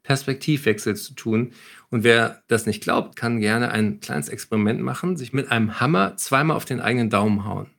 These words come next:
Einmal allein, dann nochmal in Gesellschaft. Und du spürst den Unterschied. Alleine tut es lange weh. Und in Gesellschaft musst du drüber lachen und der Schmerz lässt nach. Und deswegen sollten Menschen mit Schmerzen nicht alleine sein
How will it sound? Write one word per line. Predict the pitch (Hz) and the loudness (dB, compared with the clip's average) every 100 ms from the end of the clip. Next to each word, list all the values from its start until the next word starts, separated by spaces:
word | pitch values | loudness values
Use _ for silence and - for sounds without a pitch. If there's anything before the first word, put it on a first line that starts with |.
| _ | _
Einmal | 107 120 117 117 | 0 4 4 2
allein, | 107 98 120 160 | 2 4 4 2
dann | 131 | 0
nochmal | 131 120 120 - | 0 0 0 2
in | 160 | 4
Gesellschaft. | 147 123 117 98 - 104 - - | 4 4 4 4 0 -6 -6 -10
Und | 110 | -8
du | - | -8
spürst | - - 202 202 | -6 2 2 2
den | 185 | -2
Unterschied. | 120 107 98 - - - _ - - - | 0 -2 -4 -8 -12 -20 _ -20 -20 -6
Alleine | 107 104 117 110 | 2 4 4 2
tut | - - | -4 -10
es | - | -10
lange | - 98 127 123 | -6 0 0 2
weh. | 139 170 190 - - _ - | 0 0 -2 -12 -20 _ -6
Und | 107 | -4
in | 113 190 | 4 6
Gesellschaft | 156 113 117 120 170 185 - - | 6 6 4 4 -2 -2 -6 -4
musst | 120 180 180 | 0 2 0
du | 147 | -4
drüber | 120 107 | 2 2
lachen | 117 - 156 | 2 0 -6
und | 139 | -4
der | 123 | -6
Schmerz | 123 123 - - | -2 -2 -2 -6
lässt | 110 - | -6 -2
nach. | 110 160 135 | 0 0 -4
Und | 107 - - - _ | -10 -10 -20 -20 _
deswegen | - - 120 | -8 -2 0
sollten | 117 107 | 2 2
Menschen | 107 104 107 | 2 0 0
mit | 120 - | 0 0
Schmerzen | 123 117 123 139 131 - | 0 0 0 -2 -4 -4
nicht | 139 131 | -4 0
alleine | 107 104 113 | 2 4 2
sein | 104 110 110 110 | 0 2 0 -2